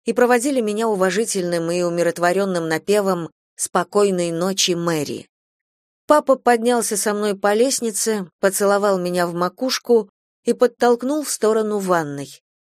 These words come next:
Быстро пожелав мне доброй ночи, он отправился назад на вечеринку. Мама уже успела снять пояс с двери в моей спальне и сидела на краю моей кровати, возясь с радиобудильником.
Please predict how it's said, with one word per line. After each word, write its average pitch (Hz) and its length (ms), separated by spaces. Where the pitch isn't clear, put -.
Быстро 208 360
пожелав 196 480
мне 185 160
доброй 190 340
ночи, 196 540
он 190 160
отправился 196 560
назад 180 380
на 175 100
вечеринку. 170 840
Мама 254 300
уже 233 240
успела 240 440
снять 180 400
пояс 247 320
с 160 100
двери 170 340
в 147 100
моей 165 260
спальне 147 680
и - 80
сидела 220 380
на 196 120
краю 202 300
моей 190 240
кровати, 190 560
возясь 175 480
с - 60
радиобудильником. 170 1200